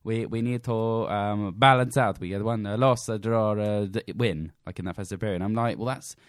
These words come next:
it's a bit defeatist almost." I know you're saying, "Oh, we'll get a win to balance it out." You should be saying, "We're gonna go get the win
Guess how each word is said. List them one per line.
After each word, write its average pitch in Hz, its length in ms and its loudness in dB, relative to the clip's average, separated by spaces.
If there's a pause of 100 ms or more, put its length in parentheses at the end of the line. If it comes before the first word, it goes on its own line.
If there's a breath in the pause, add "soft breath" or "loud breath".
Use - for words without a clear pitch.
(180 soft breath)
it's - 80 -20
a - 20 -8
bit 113 100 -10
defeatist - 1200 -6
almost." 82 280 -6
I 92 40 -6
know 104 80 0
you're 98 160 -2
saying, 87 200 -4
"Oh, 87 220 -4
we'll 71 180 -16
get - 220 -16
a - 60 -14
win 87 180 -6
to 82 80 -10
balance 92 320 -4
it - 80 -12
out." 87 300 -6 (120)
You 98 80 -8
should 92 100 -8
be 101 60 -6
saying, 95 280 -2 (160)
"We're 92 80 -6
gonna 139 180 4
go 107 160 2
get 107 160 -2
the 95 80 -8
win 98 360 2